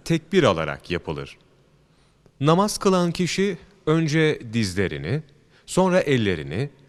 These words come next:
sonra da parmaklarını birleştirerek iki eli arasında yüzünü yere koyar, pazularını yanlarına doğru açar. Karnını uyuklarından uzaklaştırır, ayaklarının parmaklarını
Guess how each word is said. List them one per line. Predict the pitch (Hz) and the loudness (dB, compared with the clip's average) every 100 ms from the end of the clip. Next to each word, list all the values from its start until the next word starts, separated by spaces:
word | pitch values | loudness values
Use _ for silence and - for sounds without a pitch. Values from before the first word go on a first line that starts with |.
| _ - | _ -10
sonra | - 131 123 117 | 0 2 2 2
da | 123 113 - | 2 0 -4
parmaklarını | 120 120 123 123 123 120 135 160 | -2 0 0 -2 0 2 2 0
birleştirerek | 101 71 78 - 90 78 80 110 - _ _ - | -2 -4 -8 -6 -6 -4 -4 -6 -14 _ _ -6
iki | 160 - 220 | -6 -2 0
eli | 156 123 | 2 2
arasında | 107 98 - 101 82 101 139 - | 2 -2 -2 -4 0 0 0 -4
yüzünü | 127 139 139 135 120 | -2 0 2 2 0
yere | 78 98 85 | 0 0 0
koyar, | - 80 76 110 135 - _ _ _ | -4 -4 0 0 -2 -14 _ _ _
pazularını | 143 131 139 135 131 127 127 92 76 | -2 0 2 4 2 2 2 0 0
yanlarına | 104 113 117 117 117 110 | 2 2 2 2 2 0
doğru | 85 78 73 | -2 -4 -4
açar. | 69 - 78 69 _ _ _ - - - | -8 -6 -6 -6 _ _ _ -20 -14 2
Karnını | 151 165 170 170 - | 4 4 2 0 0
uyuklarından | 143 143 143 139 139 135 131 131 131 | 2 2 2 0 2 2 2 0 0
uzaklaştırır, | 127 98 107 92 95 85 - - 76 85 135 - - _ _ - | -2 0 0 0 0 -2 -2 -12 -6 -4 -4 -6 -20 _ _ -4
ayaklarının | 127 120 117 - 117 110 143 196 | 2 2 2 0 0 2 -2 -2
parmaklarını | - 123 110 107 92 98 90 78 104 | -2 -2 0 0 -2 -2 -2 -2 -4